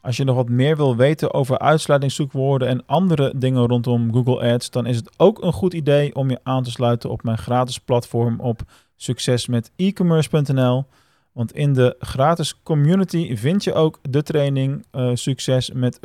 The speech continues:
Google Ads, met daarin zestien video's over dit, eh, onderwerp. En uiteraard gaat één daarvan ook over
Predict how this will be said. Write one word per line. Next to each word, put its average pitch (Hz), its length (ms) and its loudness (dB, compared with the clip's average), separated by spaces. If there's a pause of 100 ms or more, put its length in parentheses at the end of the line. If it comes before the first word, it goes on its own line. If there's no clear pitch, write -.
Google 160 440 4
Ads, - 300 -6 (440)
met 120 180 -6
daarin 117 320 0
zestien 117 540 -4
video's 117 680 -2
over 113 320 -4
dit, 110 260 -4
eh, 123 200 -6
onderwerp. 160 540 2
En 127 160 -4
uiteraard 113 480 -2
gaat 110 180 -6
één 117 200 -2
daarvan 107 400 -2
ook 110 240 -4
over 110 380 -4